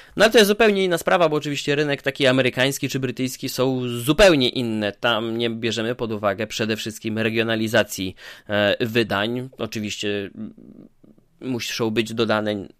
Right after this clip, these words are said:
w przypadku rynku amerykańskiego na przykład hiszpańskie napisy albo ścieżka czasami, więc, e,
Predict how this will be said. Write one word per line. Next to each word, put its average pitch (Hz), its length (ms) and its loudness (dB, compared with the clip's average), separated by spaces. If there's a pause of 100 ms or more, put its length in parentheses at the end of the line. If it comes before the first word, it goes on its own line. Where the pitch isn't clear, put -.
w - 80 -20
przypadku 107 400 -2
rynku 110 200 -2
amerykańskiego 110 600 -2
na 98 80 -2
przykład 110 180 -10
hiszpańskie 151 640 0
napisy 101 400 -4
albo 92 200 -4
ścieżka - 420 -4
czasami, 90 480 -8 (360)
więc, 110 380 -4
e, 104 320 2